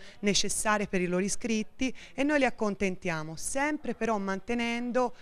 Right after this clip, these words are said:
un discorso anche di prezzi calmierati, proprio perché la nostra finalità è quella di, collegandosi alla C G I L, è quella sì di dare un servizio, ma che dietro al servizio ci sia anche un prezzo congruo.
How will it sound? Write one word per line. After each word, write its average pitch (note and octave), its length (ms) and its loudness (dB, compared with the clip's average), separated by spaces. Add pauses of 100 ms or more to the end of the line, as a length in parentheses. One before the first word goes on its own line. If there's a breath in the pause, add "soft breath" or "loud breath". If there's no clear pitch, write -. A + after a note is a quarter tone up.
(240 loud breath)
un A3 180 2
discorso A#3+ 540 0
anche G3+ 260 0
di A3 120 0
prezzi G3 760 2
calmierati, D#3 840 0 (280 loud breath)
proprio A3 260 4
perché A3 540 4
la G3+ 160 2
nostra G#3+ 480 2
finalità G#3+ 680 4
è G3+ 140 2
quella A3 400 6
di, G3+ 280 0 (360 loud breath)
collegandosi G3 580 4
alla F#3 140 2
C A3 180 2
G G3 60 -4
I A3 200 4
L, A3+ 40 0
è A3 160 -2
quella G#3 320 4
sì A#3+ 340 0
di F#3+ 100 -2
dare F#3 260 4
un E3+ 100 -4
servizio, G3+ 760 0 (220 soft breath)
ma F#3+ 160 0
che G#3 100 -2
dietro G#3+ 240 2
al G2 100 0
servizio G2 540 0
ci F#3+ 140 -2
sia F3+ 240 -2
anche F3+ 240 -6
un F3 80 -4
prezzo E3 340 -2
congruo. D3 600 -8